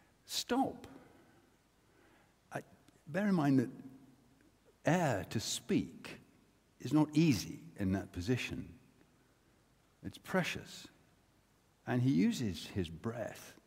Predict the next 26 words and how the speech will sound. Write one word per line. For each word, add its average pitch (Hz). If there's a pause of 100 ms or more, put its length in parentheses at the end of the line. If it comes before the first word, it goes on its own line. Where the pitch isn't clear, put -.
(600)
to 92
say 135
to -
the 98
other, 87 (380)
uh, 85 (120)
terrorist 71 (840)
that 104
he 143
knew 147 (400)
that -
they 170
both 117
deserved 151
to -
die, - (280)
but -
Jesus - (840)
did 80
not. - (560)
He'd 101
done 95
nothing 78
wrong. 73 (2500)
With -
them, -